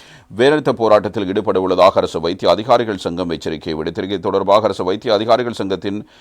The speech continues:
உதவி செயலாளரும் ஊடக பேச்சாளருமான சமில் விஜயசிங்க கொழும்பில் நடைபெற்ற ஊடகவியலாளர் சந்திப்பிலே இது தொடர்பிலான கருத்துக்களை முன்வைத்திருக்கிறார். நீண்ட காலமாக மேலதிக நேர கொடுப்பனவு தொடர்பான திருத்தங்களை அரசாங்கத்திடம் ஜி எம் ஓ கோரி வருகிறது. இந்த கொடுப்பனவு வைத்தியர்கள் மேற்கொள்ளும் மேலதிக பணிச்சுமைக்கு ஈடாக வழங்கப்படும் நிதியுதவியாகும்.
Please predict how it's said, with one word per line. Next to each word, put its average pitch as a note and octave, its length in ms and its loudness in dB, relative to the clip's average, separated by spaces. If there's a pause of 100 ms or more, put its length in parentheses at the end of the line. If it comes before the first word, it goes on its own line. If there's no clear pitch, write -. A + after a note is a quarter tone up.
(160)
உதவி C3+ 280 0
செயலாளரும் A#2 360 2
ஊடக G2 280 -2
பேச்சாளருமான F#2+ 800 2
சமில் F2+ 220 -4
விஜயசிங்க G#2+ 560 -2
கொழும்பில் B2+ 340 -2
நடைபெற்ற F#2 440 -2
ஊடகவியலாளர் G#2+ 580 0
சந்திப்பிலே E2 280 -8
இது F2 240 -4
தொடர்பிலான E2 500 0
கருத்துக்களை E2 480 -4
முன்வைத்திருக்கிறார். G#2 840 4 (300)
நீண்ட C#3+ 320 0
காலமாக A#2+ 640 6
மேலதிக A#2 420 2
நேர G2+ 280 0
கொடுப்பனவு G2+ 400 -2
தொடர்பான F#2+ 480 0
திருத்தங்களை F#2+ 500 -4
அரசாங்கத்திடம் F2+ 640 -2
ஜி E2+ 160 -8
எம் E2+ 140 -4
ஓ E2+ 120 -4
கோரி F2+ 240 -4
வருகிறது. G2+ 400 -2
இந்த G2+ 240 -2
கொடுப்பனவு A#2+ 460 0
வைத்தியர்கள் B2 480 0
மேற்கொள்ளும் G2 380 -4
மேலதிக F#2 460 -2
பணிச்சுமைக்கு F2 460 -6
ஈடாக G#2+ 320 4
வழங்கப்படும் G#2 540 -2
நிதியுதவியாகும். A#2 720 2